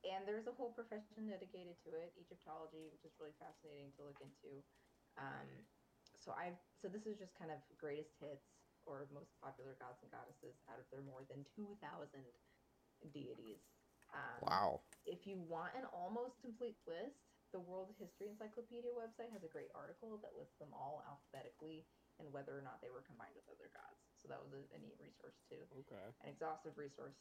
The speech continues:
Speaker 1: uh, to look through. So I'm, I'm gonna kinda start with some of the more important ones and go from there.
Speaker 3: Ra!
Speaker 1: Um, so <laughs>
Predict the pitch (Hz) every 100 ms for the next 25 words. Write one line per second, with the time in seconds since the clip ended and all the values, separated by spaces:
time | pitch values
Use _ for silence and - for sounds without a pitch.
0 | - - 123 135 139 139 - - - -
1 | - - 92 80 - - - - - -
2 | - - - - 214 214 180 - 185 208
3 | 170 - 147 147 - - - 180 165 151
4 | 156 - 156 151 143 147 165 147 - 151
5 | 143 - 151 143 143 143 135 139 135 -
6 | - - - - 135 175 180 160 - 202
7 | - - - - -